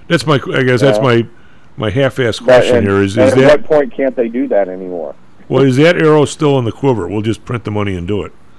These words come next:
Speaker 1: 'Cause, I mean, look, we're
Speaker 2: Oh,
Speaker 1: start-
Speaker 2: I, I think, I think that one is always in there.
Speaker 1: Even with inflation the way it is?
Speaker 2: Yeah,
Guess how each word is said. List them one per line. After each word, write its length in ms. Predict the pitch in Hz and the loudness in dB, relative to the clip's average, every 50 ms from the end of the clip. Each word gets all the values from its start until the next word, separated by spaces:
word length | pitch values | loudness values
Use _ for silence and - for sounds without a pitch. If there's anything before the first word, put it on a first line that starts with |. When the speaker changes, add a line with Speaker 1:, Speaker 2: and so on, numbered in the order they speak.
| - - - - - - - - - - - | -20 -20 -20 -20 -20 -20 -20 -20 -20 -14 -6
Speaker 1:
'Cause, 180 | - 104 101 101 | -4 -4 -2 -2
I 40 | |
mean, 160 | 101 101 104 107 | 0 0 0 -2
look, 140 | 113 104 - - - - | -2 -4 -6 -20 -18 -12
we're 120 | 147 117 101 | -10 -6 -2
Speaker 2:
Oh, 40 | 117 | -2
Speaker 1:
start- 120 | 113 - 117 117 90 | 0 2 2 0 0
Speaker 2:
I, 180 | 92 104 110 | 0 0 0
I 80 | 117 117 | 0 0
think, 340 | - - 123 120 117 113 - | -2 -4 -6 -6 -4 -4 -2
I 140 | 113 113 117 | -2 -2 -2
think 220 | - 127 120 117 | -2 -4 -6 -2
that 120 | - 107 - | -2 -2 -2
one 120 | 110 107 | -2 -4
is 100 | 104 92 | -6 -4
always 400 | 107 101 101 110 117 104 87 76 92 | -2 0 0 0 0 -2 -4 -6 -10
in 180 | 95 85 82 | -12 -12 -12
there. 220 | 80 78 73 78 - - - - - - - - - | -12 -12 -12 -12 -14 -16 -20 -20 -20 -20 -20 -14 -8
Speaker 1:
Even 320 | - 117 123 131 139 135 131 | -4 -2 0 0 0 0 2
with 120 | 131 123 | 0 0
inflation 460 | 117 113 - 151 139 127 123 - - | -2 -2 -2 -2 -2 -2 -2 -4 -6
the 60 | 117 110 | -4 -2
way 160 | 107 104 104 | 0 0 0
it 60 | 107 | 0
is? 260 | 101 90 82 - - - - - - - - - - - - - - - - - | 0 -2 -4 -8 -14 -18 -20 -20 -20 -20 -20 -20 -20 -20 -20 -20 -20 -20 -20 -14
Speaker 2:
Yeah, 300 | 104 104 104 107 110 107 | -8 -4 0 2 2 2